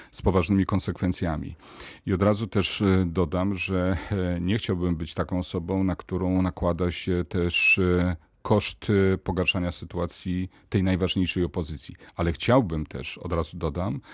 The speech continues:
żeby ta największa i najważniejsza partia i najważniejsza siła opozycyjna posiadała zdolność do zawierania kompromisów z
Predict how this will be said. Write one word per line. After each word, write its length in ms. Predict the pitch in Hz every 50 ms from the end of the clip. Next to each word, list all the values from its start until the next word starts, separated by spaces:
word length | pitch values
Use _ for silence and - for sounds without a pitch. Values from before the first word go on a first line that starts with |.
| - - - - - - - 104
żeby 420 | 92 85 90 98 90 90 92 90
ta 360 | - - 101 92 92 92 92
największa 640 | 92 92 95 92 87 110 117 107 - - - 98 87
i 60 | 87
najważniejsza 560 | 87 87 80 87 82 87 101 98 - - 87
partia 420 | 82 - 90 80 - 92 87 87 90
i 80 | 95
najważniejsza 580 | 92 85 85 85 90 80 90 98 90 - 95 90
siła 240 | - - 90 87 87
opozycyjna 680 | 80 - 98 82 87 78 - 95 87 82 85 92 95
posiadała 460 | - - 92 - - 87 92 92 92
zdolność 500 | 85 82 80 98 95 95 95 95 90 82
do 320 | 85 87 92 90 90 90 85
zawierania 420 | 82 92 87 92 87 92 90 85
kompromisów 800 | - - 92 - - 92 85 87 92 85 - - 101 95 85 82
z 180 | - - -